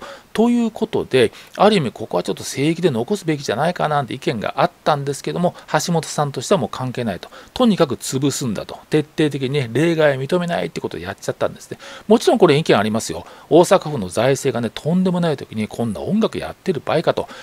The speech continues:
あ、ものすごくね、これは歴史があるかもしれないけども、これはダメだという、まあ、意見はそれはそれで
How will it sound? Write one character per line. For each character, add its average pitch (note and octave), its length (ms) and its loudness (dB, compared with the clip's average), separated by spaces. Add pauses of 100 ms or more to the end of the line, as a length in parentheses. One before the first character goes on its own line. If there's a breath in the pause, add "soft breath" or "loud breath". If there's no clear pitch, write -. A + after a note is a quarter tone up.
(160 loud breath)
あ、 G2+ 140 -2
も G2+ 140 -2
の E3+ 100 2
す F3 80 -2
ご F#3 80 4
く E3+ 100 0
ね、 F#3 220 4
こ E3 120 2
れ C#3 40 6
は B2 60 6
歴 C#3+ 180 0
史 E3+ 80 -8
が E3 80 4
あ E3 40 4
る - 60 -2
か D3+ 100 0
も C3 80 -4
し C#3+ 120 -4
れ C#3 60 0
な D#3 100 0
い D#3 60 -2
け D#3 80 -2
ど D3+ 60 -4
も、 D3+ 80 -2
こ - 200 -6
れ D#3+ 80 2
は D#3+ 60 0
ダ C#3+ 160 2
メ F3 80 -2
だ E3 120 0
と - 140 -8
い E3 160 -2
う、 G#3+ 60 -6
ま F#3+ 140 4
あ、 - 40 -10
意 B3+ 80 -2
見 C4 160 2
は B3 100 0
そ B3+ 120 -4
れ B3 80 2
は G#3 40 0
そ G#3 120 2
れ F#3 60 6
で - 140 4